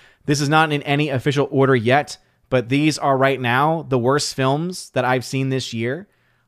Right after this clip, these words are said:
Um, films that either were bad or films that I were greatly disappointed by. That's why Asteroid City's on here. This is that Wes Anderson film that came out.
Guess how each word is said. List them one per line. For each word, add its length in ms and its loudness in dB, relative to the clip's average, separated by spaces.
Um, 460 -4
films 300 0
that 180 0
either 380 0
were 200 -2
bad 640 -2
or 120 0
films 480 -2
that 380 -2
I 580 -4
were 260 -2
greatly 540 0
disappointed 420 -2
by. 120 0
That's 140 -2
why 180 0
Asteroid 480 2
City's 340 2
on 200 2
here. 480 -2
This 160 -6
is 140 -8
that 220 2
Wes 260 -2
Anderson 440 -2
film 200 -2
that 120 -4
came 180 -4
out. 240 -2